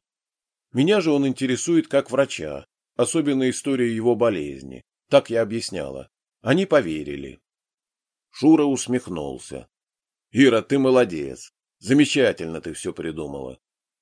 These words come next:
Приеду, Сашке расскажу. Он порадуется, какая у него умница жена». Ира сделала вид, что смутилась.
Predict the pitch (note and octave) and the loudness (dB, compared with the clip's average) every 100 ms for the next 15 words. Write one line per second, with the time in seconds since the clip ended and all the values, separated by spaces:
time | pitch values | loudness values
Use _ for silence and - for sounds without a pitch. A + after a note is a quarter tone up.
0 | _ _ - D3+ D#3+ C3 A#2+ C3 G#2+ - | _ _ 0 4 4 2 -2 0 0 -2
1 | G2+ E2+ - F#2 D2+ D2 B1+ _ _ _ | -8 -10 -6 -6 -6 -10 -14 _ _ _
2 | - E3 - C#3 B2 G#2 F2 D2 D2 - | 2 2 4 4 4 2 -2 -6 -8 -10
3 | D#2+ G2+ G2 G#2 F#2 F#2 F#2 F2 - A#2+ | -10 -8 -6 -4 -4 -4 -4 -6 -4 -4
4 | A2 G2 - F#2 F#2 F2 C#2 B1+ - _ | -4 -6 -8 -8 -8 -8 -10 -12 -20 _
5 | _ _ _ _ _ _ _ _ _ E3 | _ _ _ _ _ _ _ _ _ 2
6 | G3 D#3+ G#2+ B2+ B2+ A#2+ A2 G#2+ D#3 - | 4 2 2 2 4 4 2 0 -2 -2
7 | C3+ - C3 B2 E2 C#2+ C#2 C2 - | -4 -2 -4 -4 -6 -10 -10 -14 -18